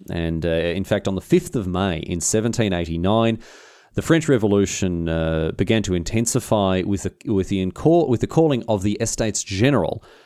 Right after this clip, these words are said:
to deal with this, uh, you know, ongoing political crisis. And Saint Georges, believe it or not, he was there to witness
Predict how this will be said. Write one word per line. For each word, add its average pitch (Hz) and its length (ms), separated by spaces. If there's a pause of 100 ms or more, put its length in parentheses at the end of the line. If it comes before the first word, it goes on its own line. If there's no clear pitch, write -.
(220)
to 104 100
deal 104 340
with 82 160
this, - 240
uh, 85 40
you 82 140
know, 82 80
ongoing 90 340
political 92 400
crisis. 123 520
And 104 160
Saint 170 380
Georges, 110 380
believe 131 260
it 139 60
or 117 80
not, 117 260 (520)
he 190 140
was 160 280
there 107 360 (320)
to 117 140
witness - 600